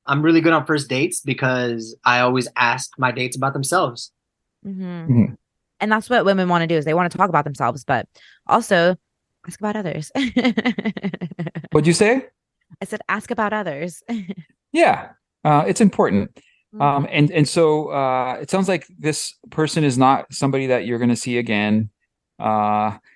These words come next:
Speaker 3: and, and also, like, I, I imagine that, like, they don't really know how to, uh, be, like,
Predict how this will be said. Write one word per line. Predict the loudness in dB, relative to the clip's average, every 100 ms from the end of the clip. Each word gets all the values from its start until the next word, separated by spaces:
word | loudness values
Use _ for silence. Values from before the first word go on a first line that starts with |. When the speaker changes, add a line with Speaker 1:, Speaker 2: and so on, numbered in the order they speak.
| _ -2
Speaker 3:
and, | 0
and | 4 6
also, | 6 4 2
like, | 2 2
I, | 0
I | 0 0
imagine | 2 2 2 0
that, | 0
like, | -2 -4
they | -4
don't | -2 -2
really | 0 2
know | 2 0
how | -2 -2 -4
to, | -6 -2 0 -2 -4 -4
uh, | -2 0 -2 -8 -10
be, | 2 4 4 2 -2
like, | -2 -2 -2